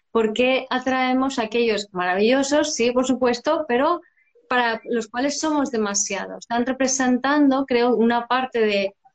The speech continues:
de nosotras que está todavía en, en un,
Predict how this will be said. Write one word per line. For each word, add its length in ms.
de 200
nosotras 800
que 80
está 240
todavía 520
en, 360
en 180
un, 760